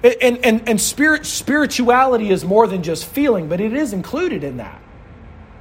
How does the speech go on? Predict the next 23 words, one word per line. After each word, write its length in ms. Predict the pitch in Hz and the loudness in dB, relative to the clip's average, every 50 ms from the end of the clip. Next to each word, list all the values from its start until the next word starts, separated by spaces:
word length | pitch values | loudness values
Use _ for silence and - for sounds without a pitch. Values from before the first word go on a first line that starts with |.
| - - - - - - | -20 -20 -20 -12 -2 2
And 160 | 240 208 214 | 4 4 4
that's 220 | 233 240 233 - | 4 2 0 -2
the 140 | - - 220 | 2 2 4
life. 720 | 185 175 196 247 294 339 330 277 - - - - - - - - - - - - - - | 4 6 4 4 4 4 2 -4 -10 -12 -14 -14 -16 -18 -20 -20 -20 -20 -20 -20 -10 0
What 320 | 185 226 339 339 - 214 147 | 4 4 4 4 2 -4 -2
gives 320 | 160 254 349 370 226 180 | 0 2 2 0 -2 -2
the 120 | 170 208 | -4 -4
church 420 | 185 - - 254 294 277 - - 202 | -4 -2 0 0 0 0 -2 -4 -4
life? 680 | 190 196 247 311 381 339 - - - - - - - - - - - - - - - - - - - - - 151 | -2 0 0 0 0 -2 -4 -6 -8 -14 -14 -16 -18 -20 -20 -20 -20 -20 -20 -20 -20 -20 -20 -20 -20 -18 -8 0
God 280 | 147 214 240 269 269 | 2 4 4 4 2
himself. 960 | 196 180 185 175 - - - - 277 269 370 - - - - - - - - - - - - - - - - - - - - - - - - - - - - - - - - - - - | -2 -4 -4 -4 -4 -4 -2 0 0 -2 -2 -4 -6 -8 -8 -10 -10 -12 -14 -16 -20 -20 -20 -20 -20 -20 -20 -20 -20 -20 -20 -20 -20 -20 -20 -20 -20 -20 -20 -20 -20 -20 -20 -20 -10 -2
It 140 | 262 285 285 | 0 2 2
is, 140 | 254 190 175 - | 2 0 -2 -4
it 120 | 285 302 269 | -2 0 0
is 220 | 226 180 - - | 0 0 -2 -4
spirit. 840 | - - - - - - 277 320 339 349 277 254 - - - - - - - - - - - - - - - - - - - - - - - - - - - - - - - - - | -6 -6 -8 -10 -10 -6 -6 -4 -2 -2 -4 -4 -6 -10 -16 -16 -18 -20 -20 -20 -20 -20 -20 -20 -20 -20 -20 -20 -20 -20 -20 -20 -20 -20 -20 -20 -20 -20 -20 -20 -20 -20 -20 -12 -4
And 220 | 247 247 247 233 - | 0 0 0 0 0
so 380 | - - 269 254 247 240 - | 2 2 4 4 4 2 2
we've 280 | 220 196 254 277 214 180 | 0 2 2 2 4 4
gotta 220 | 233 254 269 254 | 4 4 4 4
have 260 | 214 214 220 202 190 | 2 2 2 2 2
all 220 | 202 202 208 202 185 | 0 0 2 2 0
three. 480 | - - 202 220 233 220 156 113 - | 0 -4 -4 -4 -2 -2 -4 -6 -12